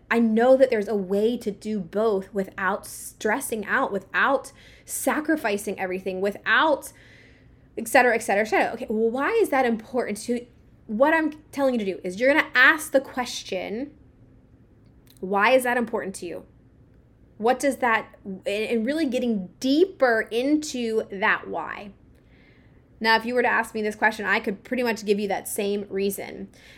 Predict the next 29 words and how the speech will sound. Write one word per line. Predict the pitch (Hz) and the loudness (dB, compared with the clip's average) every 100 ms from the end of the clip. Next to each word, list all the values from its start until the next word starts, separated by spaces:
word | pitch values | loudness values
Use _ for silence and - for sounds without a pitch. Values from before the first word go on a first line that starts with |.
| - | -6
And | 226 220 | -4 0
so | 233 | 0
when | 208 220 | 2 2
I | 285 | 2
get | 381 | 2
to | 269 | 2
the | 226 | 0
root | 196 240 | 2 2
of | 220 | 2
my | 202 175 | 0 -2
why, | 180 240 180 175 | 0 0 0 -2
it's | 226 226 | -4 -4
because | 302 302 359 - 202 185 | -2 0 0 -2 -10 -6
God | 233 226 330 | -2 0 -2
has | 269 233 - | -2 -4 -6
called | - - - 180 302 254 | -18 -18 -8 -2 0 0
me | 202 180 196 - - _ - - | -2 -4 -10 -14 -20 _ -20 -8
to | - 202 | -2 0
this, | 185 220 285 - - _ _ - | -2 -4 -6 -8 -12 _ _ 0
and | 240 | 4
I | 254 | 4
want | 240 285 269 | 4 0 0
to | 269 | -2
be | 226 | -2
obedient. | 190 180 214 220 202 - - - - _ _ _ _ _ _ 226 | -4 -6 -6 -4 -6 -8 -12 -18 -20 _ _ _ _ _ _ 0
And | |
I | 254 | 4
wanna | 262 247 | 4 2
steward | - - - 262 294 285 175 160 190 247 | -4 -8 -4 2 4 4 4 0 -4 -6